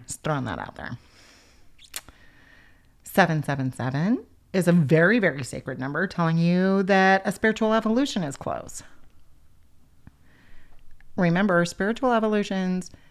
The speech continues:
can be little flashes in the pan, something that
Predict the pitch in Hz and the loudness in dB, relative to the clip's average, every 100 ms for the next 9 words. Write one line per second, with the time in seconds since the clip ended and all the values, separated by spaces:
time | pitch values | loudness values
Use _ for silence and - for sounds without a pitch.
0 | - - 165 156 147 147 - - 170 156 | -20 -10 -6 -4 -6 -8 -12 -12 -6 -6
1 | - - 147 147 170 170 165 156 - - | -6 -6 -4 -2 -2 -2 -2 -4 -8 -6
2 | 208 208 202 196 196 196 196 - - - | -2 -2 -2 -2 -2 -2 -4 -8 -14 -8
3 | 147 147 147 139 - | -6 -4 -4 -4 -6